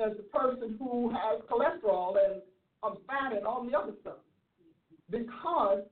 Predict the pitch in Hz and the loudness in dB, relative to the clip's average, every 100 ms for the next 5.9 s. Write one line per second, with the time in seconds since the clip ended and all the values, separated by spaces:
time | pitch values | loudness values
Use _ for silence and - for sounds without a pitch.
0 | _ _ - 233 226 220 226 233 233 220 | _ _ -2 0 2 2 2 2 0 -2
1 | 240 269 262 233 214 208 311 - 233 - | -2 -4 -2 -2 0 -4 -6 -8 -10 -10
2 | - _ _ - 220 190 160 285 311 311 | -14 _ _ -2 -2 -2 -8 -4 -4 -4
3 | 226 233 220 214 - _ _ 202 226 214 | -6 -6 -6 -10 -14 _ _ -2 -2 -2
4 | 240 196 208 208 196 185 208 196 - 220 | -4 -6 -10 0 2 2 -2 -14 -8 -2
5 | 220 196 - 208 - 262 311 202 190 | 0 0 0 -2 0 2 4 2 -2